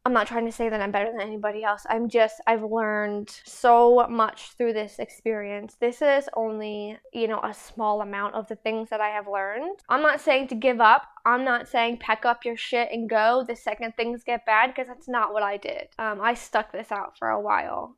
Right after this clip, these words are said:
and, you know, it just didn't pay off for me, and that's fine, because I am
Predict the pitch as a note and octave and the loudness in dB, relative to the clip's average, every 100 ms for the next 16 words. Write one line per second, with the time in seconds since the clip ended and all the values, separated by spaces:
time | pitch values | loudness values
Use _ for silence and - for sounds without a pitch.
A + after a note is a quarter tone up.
0 | - A3 - A#3 A#3+ G#3 - B3+ _ A3 | -16 -16 -14 -16 -16 -16 -16 -18 _ -20
1 | A#3 - G#3+ G#3+ - A#3+ C4+ C4+ A3+ G#3 | -20 -16 -14 -14 -6 -2 -2 -2 -12 -12
2 | G#3 A3 A3+ _ - D4+ A#3 G3+ G#3+ A#3+ | -10 -8 -10 _ -4 -4 -4 -8 -10 -4
3 | A#3+ A#3 - - A#3+ A3+ A3+ A3 | -2 -4 -6 -4 -2 -4 -6 -8